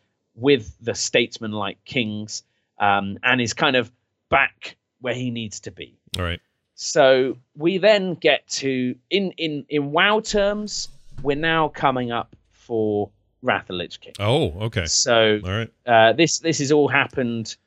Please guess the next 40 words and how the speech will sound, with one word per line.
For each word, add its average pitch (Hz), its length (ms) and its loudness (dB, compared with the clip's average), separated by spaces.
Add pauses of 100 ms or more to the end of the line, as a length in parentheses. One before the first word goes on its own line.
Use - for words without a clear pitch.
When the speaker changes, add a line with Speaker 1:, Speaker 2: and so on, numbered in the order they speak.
(180)
Speaker 1:
kind 120 180 0
of - 80 -4
in 135 120 0
between 123 400 -2
Burning 110 320 -2
Crusade 101 540 -2
and 87 140 -6
Wrath. 80 260 -8
Speaker 2:
<clears throat> - 100 -20
Didn't 180 200 0
it, 196 140 2
didn't 196 180 4
it 190 100 2
seem 180 240 4
like 175 180 0
there 160 160 0
was, 131 260 2
uh, 110 300 4
I 123 80 2
mean, 127 240 2
uh, 120 120 -2 (360)
this 117 240 0
could 113 160 -4
just 95 180 -2
be 92 120 -6
me 85 180 -2
being 76 300 -4
dumb, 80 260 -4
but 78 80 -4
it 82 100 -6
felt 131 240 -2
like 110 200 -2 (320)
there 104 140 -4
was 95 160 -4
very 117 340 2
little 113 180 2
Varian 98 380 0
Wrynn 92 220 0
in 82 120 -2
vanilla 80 480 -4